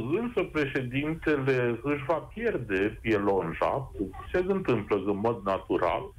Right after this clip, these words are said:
atunci și P N L-ul, dacă nu face niște mișcări de imagine, niște, nu schimbă în mod esențial discursul, s-ar putea să o ia pe turnanta inversă,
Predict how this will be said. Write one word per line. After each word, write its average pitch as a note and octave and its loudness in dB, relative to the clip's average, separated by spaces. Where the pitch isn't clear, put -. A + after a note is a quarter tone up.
atunci G3+ 0
și - -2
P - -2
N F3+ -2
L-ul, D#3 2
dacă A2+ 0
nu A#2 -2
face C#3 0
niște B2 -2
mișcări C3 0
de C3+ 0
imagine, A2 0
niște, B2 0
nu E3 4
schimbă E3+ 2
în C#3 0
mod D3+ 2
esențial C#3 2
discursul, C#3 0
s-ar F3+ 2
putea F#3+ 0
să G3 4
o F3 4
ia D#3 4
pe E3 2
turnanta D3+ 2
inversă, C3 2